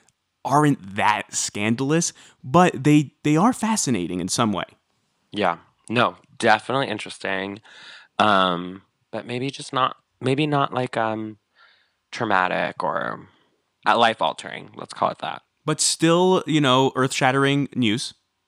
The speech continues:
Speaker 2: Still earth-shattering news, still changing the course of my entire life, and will stay with me for years to come. Um, speaking of which, <laughs> there's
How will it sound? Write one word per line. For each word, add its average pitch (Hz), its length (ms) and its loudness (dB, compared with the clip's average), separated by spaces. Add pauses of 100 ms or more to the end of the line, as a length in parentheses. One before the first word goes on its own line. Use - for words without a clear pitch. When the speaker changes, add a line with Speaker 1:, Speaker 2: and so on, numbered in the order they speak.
(600)
Speaker 2:
Still 127 220 0
earth-shattering 160 440 -2
news, 101 260 -2
still 110 280 -2
changing 110 340 -6
the 110 80 -6
course 98 320 -2
of 95 100 -8
my 95 200 0
entire 92 360 -2
life, 85 500 -2
and 87 460 -4
will 90 300 -4
stay 87 340 -6
with 90 180 -8
me 87 140 -14
for 87 240 -12
years 90 320 -12
to - 80 -18
come. - 280 -16 (680)
Um, 104 480 0 (280)
speaking - 460 -10
of 110 140 -6
which, 98 500 -4 (460)
<laughs> - 480 -14
there's 98 200 -2